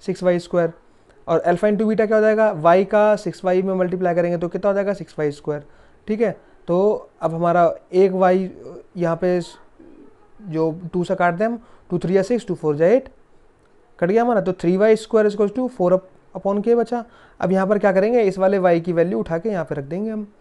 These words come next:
y equal to two upon k की वैल्यू यहाँ पे रख देंगे। तो हमने y equal to two upon k की वैल्यू रख दी। जब वाई स्क्वायर करेंगे तो क्या हो जाएगा, फ़ोर upon k स्क्वायर, तो फ़ोर upon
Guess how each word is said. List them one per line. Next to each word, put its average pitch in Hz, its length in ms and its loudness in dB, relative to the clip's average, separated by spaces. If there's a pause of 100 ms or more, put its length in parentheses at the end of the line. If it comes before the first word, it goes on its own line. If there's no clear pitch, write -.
(420)
y 156 60 0
equal 156 160 0
to 175 100 -4
two 170 120 -4
upon 165 200 -2
k 160 120 -6
की 165 60 -4
वैल्यू 160 180 -2
यहाँ 151 120 -4
पे 151 80 -4
रख 151 60 -4
देंगे। 226 320 -2
तो - 420 -16
हमने 165 160 -2
y 170 120 2
equal 175 240 -2
to 170 80 -6
two 170 100 -2
upon 165 200 -4
k 165 100 -4
की 165 80 -2
वैल्यू 160 200 0
रख 202 120 -2
दी। 220 180 -4 (300)
जब 156 100 -2
वाई 175 180 4
स्क्वायर 233 260 2
करेंगे 233 320 4
तो 185 220 0
क्या 185 160 2
हो 190 60 4
जाएगा, 160 180 0
फ़ोर 185 320 -2
upon 214 260 -2
k 233 160 2
स्क्वायर, 240 300 0 (600)
तो 170 260 4
फ़ोर 185 280 0
upon 214 420 2